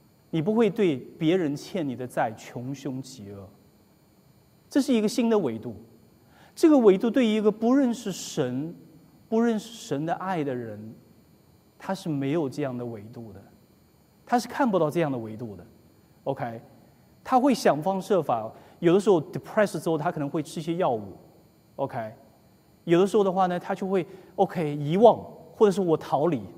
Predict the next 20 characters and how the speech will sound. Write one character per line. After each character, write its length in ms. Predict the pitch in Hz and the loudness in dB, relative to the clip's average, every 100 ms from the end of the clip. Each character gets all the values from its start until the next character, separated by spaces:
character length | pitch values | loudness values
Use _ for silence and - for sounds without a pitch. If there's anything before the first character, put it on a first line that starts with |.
| - - _ _ _ _ | -20 -20 _ _ _ _
我 160 | - 180 | 2 4
远 260 | 185 160 123 | 6 4 2
离 100 | 147 | 0
这 120 | 185 | 0
个 80 | 131 | 0
人， 160 | 95 95 - - _ _ _ _ _ | -4 -16 -20 -20 _ _ _ _ _
或 160 | - 254 | 2 4
者 80 | 214 | 6
说 160 | 202 | 6
让 180 | 226 214 | 6 6
我 80 | 160 | 4
的 80 | 151 | 0
记 200 | - 196 | 0 -2
忆 40 | |
力 120 | 156 | 0
消 240 | 147 160 147 | 2 2 0
除， 240 | - 113 | -2 -8
让 200 | - 190 | 0 0
岁 380 | 170 - 254 190 | 0 -2 0 2
月 260 | 170 160 | 2 2